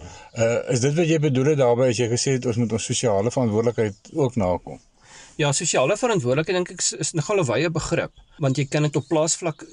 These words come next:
Speaker 2: na kyk in terme van, weet, ehm, hoe eties produseer jy? Hoe benut jy jou natuurlike hulpbronne? Pas jy roofboupraktyke toe of probeer jy die regte ding doen in terme van jou, van jou hulpbronbestuur? Die,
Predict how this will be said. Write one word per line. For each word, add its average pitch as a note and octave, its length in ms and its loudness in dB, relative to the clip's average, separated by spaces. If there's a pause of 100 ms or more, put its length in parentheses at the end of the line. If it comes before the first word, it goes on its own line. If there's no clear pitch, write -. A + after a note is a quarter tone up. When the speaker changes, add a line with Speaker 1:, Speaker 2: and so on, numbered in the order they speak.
(360)
Speaker 2:
na B2 160 0
kyk D3 320 -2
in B2 80 2
terme C#3 340 2 (140)
van, B2+ 240 0
weet, A#2+ 320 -2
ehm, A2 160 -2 (160)
hoe C3 160 2
eties D3 340 -2
produseer C#3+ 600 0
jy? D3 220 2 (460)
Hoe A#2 160 4
benut C3+ 400 0
jy D#3 140 2
jou - 20 2
natuurlike C#3 480 0
hulpbronne? C3 460 2 (100)
Pas B2 160 0
jy B2 160 0
roofboupraktyke A#2+ 1120 0
toe D3+ 220 0 (260)
of - 160 -6
probeer A#2 380 2
jy C#3 100 2
die A#2+ 160 2
regte A2+ 320 -2
ding A#2 320 0
doen C#3 300 2
in G#2+ 100 -4
terme B2 380 0
van A#2 240 -2
jou, A2 160 2 (260)
van A#2+ 220 -2
jou A2+ 100 2
hulpbronbestuur? A#2+ 920 -2 (340)
Die, C#3+ 300 2